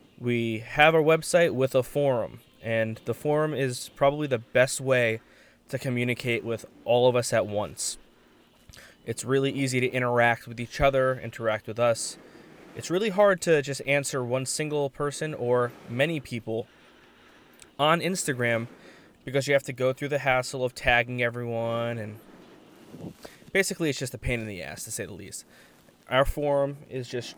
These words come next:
dragon ball insider dot com slash forum. You could literally just go on,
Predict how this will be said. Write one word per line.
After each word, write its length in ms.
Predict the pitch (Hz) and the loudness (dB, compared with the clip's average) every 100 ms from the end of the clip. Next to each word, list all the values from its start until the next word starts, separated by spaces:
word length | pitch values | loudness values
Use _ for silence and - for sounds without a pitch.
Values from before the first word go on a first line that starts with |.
| _ _ _ _ | _ _ _ _
dragon 380 | - 123 131 147 | -2 0 2 4
ball 200 | 143 143 | 6 6
insider 580 | 143 143 - 143 143 143 | 4 -2 0 2 2 -2
dot 300 | 123 120 - | 0 0 -2
com 320 | 135 135 143 | -4 -4 -4
slash 380 | - 123 120 - | -4 -2 -2 -4
forum. 440 | 147 165 196 202 - - - - _ _ _ _ | -4 -2 -2 -6 -16 -20 -20 -20 _ _ _ _
You 160 | 127 131 | -10 -6
could 160 | 147 127 | -6 -2
literally 340 | 139 147 147 | -2 -2 -2
just 220 | 131 120 | -4 -2
go 220 | 131 143 | 2 2
on, 360 | 151 143 156 160 | 2 0 -2 -6